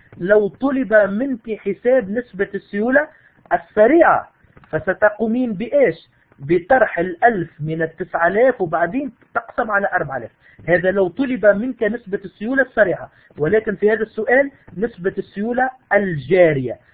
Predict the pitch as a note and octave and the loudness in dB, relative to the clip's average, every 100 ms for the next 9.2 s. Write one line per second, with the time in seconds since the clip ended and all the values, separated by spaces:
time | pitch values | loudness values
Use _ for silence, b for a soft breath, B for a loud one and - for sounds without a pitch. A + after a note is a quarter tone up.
0 | b G3+ A3+ G3+ A3+ F#3 F3 A3+ G#3+ F#3+ | b -10 -8 -8 -6 -8 -6 0 0 0
1 | A3+ B3+ B3 G3+ A#3+ - F3+ F3+ - F3 | 0 0 0 0 -2 -2 -4 -6 -4 -6
2 | A#3+ C4+ C#4 B3+ C4 C4 C4+ D4 D#4 - | -2 -2 -2 -2 -2 2 4 4 2 -2
3 | _ b b _ - G3 - - C4 C#4+ | _ b b _ -4 -4 -4 -4 -4 -2
4 | G#3+ G3+ F#3+ - C4+ C#4+ C4+ C4+ G3 E3 | -4 -2 -6 -4 -4 -2 -4 -2 -2 -2
5 | B2+ - D#4+ A3 - C4+ A#3+ A#3+ G#3+ A3 | -4 -10 -8 -6 -4 -4 -4 -4 0 0
6 | E3 D3 C4+ C4 B3 D#4+ F4 _ _ _ | -2 -2 -4 2 2 2 -2 _ _ _
7 | _ _ _ D#3+ G3 - - C#4+ A#3+ D#3+ | _ _ _ -4 -2 -4 -4 -2 -2 -2
8 | F#3 F3+ A3 G3+ D#3+ C#3 D3+ D3 D3+ E3 | -6 -2 -2 -2 -4 -6 -6 -8 -8 -6
9 | C#4+ | -6